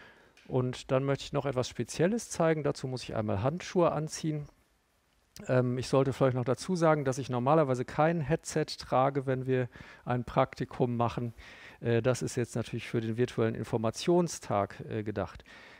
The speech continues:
Äh, ein Highlight, das wir einfach, äh, auch hier einmal zeigen können, ist, dass wir hier eine Rippe haben, äh, die wir entkalkt haben, in Anführungszeichen. Und Sie sehen, das ist hier eine normale Rippe,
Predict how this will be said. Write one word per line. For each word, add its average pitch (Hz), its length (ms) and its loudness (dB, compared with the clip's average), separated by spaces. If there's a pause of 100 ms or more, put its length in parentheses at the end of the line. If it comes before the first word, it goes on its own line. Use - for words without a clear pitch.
Äh, 131 180 0
ein 160 280 2
Highlight, 160 320 4
das 139 160 -4
wir - 140 2
einfach, 127 340 -2
äh, 120 540 0
auch 127 180 2
hier 170 300 0
einmal 120 240 0
zeigen 170 400 0
können, 151 240 -2
ist, - 240 -8 (400)
dass 135 260 0
wir 135 220 4
hier 131 280 2
eine 113 300 2
Rippe 175 360 4
haben, 160 420 4 (480)
äh, 127 280 4
die 131 240 -6
wir 123 420 4
entkalkt - 1040 2
haben, 156 320 4
in 156 120 -4
Anführungszeichen. 151 1080 -2 (480)
Und 135 240 0
Sie 131 220 -6 (120)
sehen, 139 400 0
das 147 180 0
ist 160 120 -4
hier 131 180 -2
eine 113 480 0
normale 117 680 2
Rippe, 180 420 2